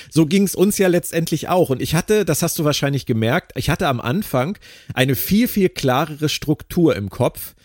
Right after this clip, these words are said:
Ich wollte Themen abarbeiten. Ich hab dich dann ja sogar so ein bisschen als, als Supervisor eingesetzt und, und hab gesagt, wenn wir hier zu keinem Konsens kommen in acht Minuten,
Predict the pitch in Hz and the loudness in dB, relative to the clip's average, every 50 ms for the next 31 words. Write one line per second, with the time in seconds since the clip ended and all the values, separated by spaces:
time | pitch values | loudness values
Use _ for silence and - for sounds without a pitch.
0 | _ _ - - 143 127 - 139 147 160 - 143 - - - 143 160 202 208 220 | _ _ -10 -6 -4 -2 2 4 2 4 2 0 -4 0 2 4 4 4 4 2
1 | 196 - - 180 - - - 170 160 160 160 165 170 - 156 - - 160 - - | 0 -2 -2 -4 -2 -2 -4 -2 -2 0 0 0 0 -2 -2 -4 -4 -4 -2 -2
2 | 165 - - 175 160 156 151 147 131 143 143 - 143 143 127 151 135 127 151 - | -4 -2 0 0 0 2 2 2 2 0 0 0 0 0 0 0 0 0 0 0
3 | - 151 156 143 90 117 120 117 - - - 123 - - 226 - - 170 147 131 | 0 0 0 0 2 0 0 0 0 -2 -2 -2 0 0 0 0 0 0 2 2
4 | 123 120 123 117 120 - - 117 113 117 117 113 98 107 123 156 - - - 139 | 2 2 2 2 2 2 2 0 0 0 -2 -2 0 0 -2 -2 -2 -6 -4 -4
5 | 139 135 - 131 120 139 135 - - 135 113 127 127 - - 135 135 151 151 135 | -4 -2 0 0 2 0 0 0 0 0 0 0 0 0 0 2 2 4 4 4
6 | 147 143 - - - 127 135 127 123 - 151 196 208 185 175 143 - - - 131 | 2 2 -2 -4 -4 -2 -2 0 0 0 0 2 2 2 0 0 0 -2 -2 -2
7 | 131 - - - - 120 113 - - 135 139 127 123 131 127 - - 147 180 | 0 2 0 0 0 -2 -6 -4 -2 0 0 2 2 2 0 0 -2 -4 -4